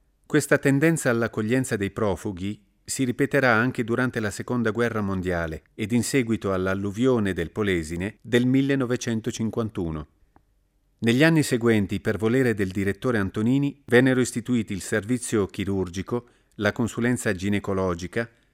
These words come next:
l'assistenza odontoiatrica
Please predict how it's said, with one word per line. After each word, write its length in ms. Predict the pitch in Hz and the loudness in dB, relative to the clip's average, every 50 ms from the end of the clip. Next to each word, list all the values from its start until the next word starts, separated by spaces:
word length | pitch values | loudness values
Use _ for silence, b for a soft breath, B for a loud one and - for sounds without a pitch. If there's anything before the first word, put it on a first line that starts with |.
| _ - - - | _ -20 -12 -6
l'assistenza 840 | - 107 101 - - 117 - - 127 123 120 - - 113 101 - _ | -2 -2 -2 -2 -4 -8 -4 -2 0 0 0 0 0 -2 -2 -2 _
odontoiatrica 1040 | - 120 117 104 104 95 - - 104 104 127 139 143 - - 135 131 - - 127 123 | -4 -4 -2 -2 -2 -4 -4 -4 -4 -2 -2 -2 -2 -4 -6 -8 -6 -6 -6 -8 -8